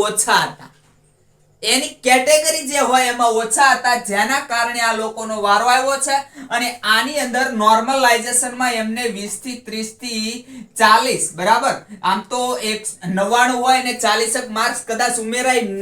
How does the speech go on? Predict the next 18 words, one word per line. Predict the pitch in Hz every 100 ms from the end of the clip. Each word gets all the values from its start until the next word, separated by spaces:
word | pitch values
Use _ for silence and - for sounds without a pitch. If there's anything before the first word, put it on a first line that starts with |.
| 220
નહીં, | 269 254 247 - - 262
પણ | 226 233
આ | 226 254
તો | 226 226
વા-, | 233 - 226 202
વાત | 233 240 -
છે | 233 233
કેટલા | 233 233 220 214
માર્ક્સ | 226 226 - 220
એને | 208 190
ઉમેરાણા | 202 269 294 269 226 190
હોય, | 185 - - 247 - 160
જેના | 214 254 262 214
કારણે | 214 220 214 202 190
અહીંયા | 220 196 208 185 175 - 202
એમનું | 185 190 180 170
નામ | 196 262 262 -
છે | 156